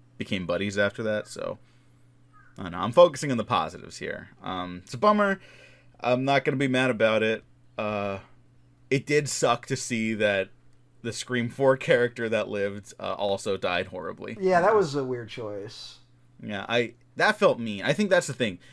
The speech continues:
Speaker 1: These kills feel, like, mean and not in, like, a fun way.
Speaker 2: Um,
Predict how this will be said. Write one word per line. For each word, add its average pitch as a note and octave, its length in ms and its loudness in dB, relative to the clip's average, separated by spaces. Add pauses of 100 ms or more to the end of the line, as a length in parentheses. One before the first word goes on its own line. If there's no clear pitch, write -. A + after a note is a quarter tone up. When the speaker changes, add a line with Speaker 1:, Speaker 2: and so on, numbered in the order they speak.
Speaker 1:
These F3+ 180 -2
kills A#3+ 320 8
feel, F#3 200 0
like, C3 200 2
mean C#3+ 420 -2
and A#2 100 -4
not A#2 220 -2
in, B2 80 -2
like, G#2+ 160 -2
a - 60 -4
fun F2 300 -8
way. - 320 -10 (1000)
Speaker 2:
Um, F#3 420 2